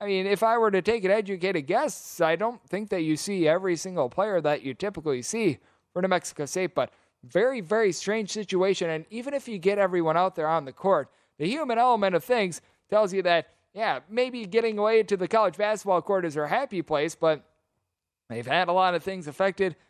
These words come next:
based on this thing. You've got DeChandre Washington, comes in as one of the better JUCO transfers in all of college basketball. Twelve points, eight boards, five point eight assists, shooting forty-three percent from three. And even if you get all these guys out there on the court,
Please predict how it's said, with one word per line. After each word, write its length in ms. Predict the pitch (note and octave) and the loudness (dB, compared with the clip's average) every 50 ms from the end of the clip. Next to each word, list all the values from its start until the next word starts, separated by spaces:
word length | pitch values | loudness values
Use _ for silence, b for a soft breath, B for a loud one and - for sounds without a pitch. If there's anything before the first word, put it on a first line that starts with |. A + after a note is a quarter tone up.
| _ _ _ | _ _ _
based 260 | D#3+ E3 E3 D3+ - | 0 0 0 2 2
on 220 | F3+ F#3 G3 F#3+ F#3+ | 2 2 2 0 -2
this 200 | F#3+ F#3+ E3+ - | -2 -4 -4 -2
thing. 240 | - G3 G3 G3 F#3 | 0 0 0 2 0
You've 160 | D#3 C3+ B2+ | -2 -2 0
got 220 | E3+ E3+ E3+ - | 0 0 0 0
DeChandre 560 | - D#3+ D3 - F#3 F3+ F3 E3+ E3+ D#3 C#3 | -4 -6 -2 0 0 0 2 2 2 0 2
Washington, 500 | C3+ D3 E3 F3 F3 - F3+ E3+ F3 E3+ | 2 2 2 2 0 -2 -6 -10 -12 -10
comes 280 | D3+ - D#3+ D#3 D3 E3 | -8 -6 -6 -4 -4 -4
in 80 | E3 D#3 | -4 -2
as 180 | C#3+ C#3 C3 | -4 -4 -4
one 120 | D#3+ E3 D#3 | -4 -4 -2
of 20 | |
the 80 | C#3+ D3 | -2 -2
better 180 | E3 E3 D3+ | 0 0 0
JUCO 340 | C#3 - F#3+ F3 - F#3 E3+ | 0 -2 -2 0 2 0 2
transfers 540 | - F3+ F3 F3 F3 E3 - F3+ F3 D#3 F3 | 2 0 0 0 -2 -4 -4 -4 -4 -2 0
in 80 | E3 | 2
all 140 | D#3+ E3 D#3+ | 4 4 2
of 80 | D3+ - | 2 2
college 260 | F3+ E3 D#3 D3+ C#3+ | 2 2 2 2 2
basketball. 460 | E3 D#3+ D#3+ D3+ - E3 D#3+ C#3+ b b b b b _ | 2 0 0 2 2 2 2 2 b b b b b _
Twelve 220 | - F3+ F#3+ F#3+ - | 0 2 2 2 0
points, 300 | F#3 F#3+ F#3+ F#3+ - - - | -2 -4 -4 -4 -6 -8 -6
eight 240 | F3 F#3 F#3+ - _ | -4 -4 -4 -4 _
boards, 300 | F3+ F3+ F#3 F#3 F3+ - | 0 0 2 0 0 -2
five 280 | - - F3 F3+ F3 - | 0 0 2 2 0 0
point 220 | F#3 F3+ F3 F3 | -2 -2 -2 -2
eight 120 | F3 F3 E3 | -4 -4 -4
assists, 420 | D#3+ - - F3+ F3+ F3+ - b b b b b | -4 -4 0 2 2 2 0 b b b b b
shooting 420 | - - D#3+ F3+ G3+ G#3 G3+ F#3+ | -8 -4 -2 -2 0 -2 -4 -6
forty-three 580 | D#3 - - F3+ F#3 G3 G3 F3+ - F#3+ F#3+ F#3 | -8 -4 0 2 2 2 2 0 0 0 0 0
percent 360 | - F3 D#3 - F#3+ F#3+ E3+ | -2 -4 -4 -4 -4 -4 -4
from 140 | - D3+ C3+ | -6 -10 -6
three. 220 | - F#3 F#3 E3 | -4 0 2 2
And 120 | D#3 D3 b b b b b - | 2 2 b b b b b -12
even 220 | G3 A3+ B3 C4 | -10 -2 0 0
if 120 | B3 - | 0 0
you 100 | A3+ G#3+ | -2 -2
get 180 | F3+ G#3 G#3+ - | -2 -2 -2 0
all 180 | - F#3 F#3+ G#3+ | 0 -2 0 0
these 220 | G3 G#3 G3 D#3 | -2 -4 -4 -2
guys 240 | F#3 G3 F#3+ F#3+ - | 0 0 2 2 2
out 160 | G3 F#3 F3+ | 0 0 0
there 80 | - F#3 | 0 -2
on 140 | F3 E3 D3+ | -2 -2 -4
the 40 | C#3 | -4
court, 300 | - F3 E3 C3+ G#2 | 0 0 0 0 -2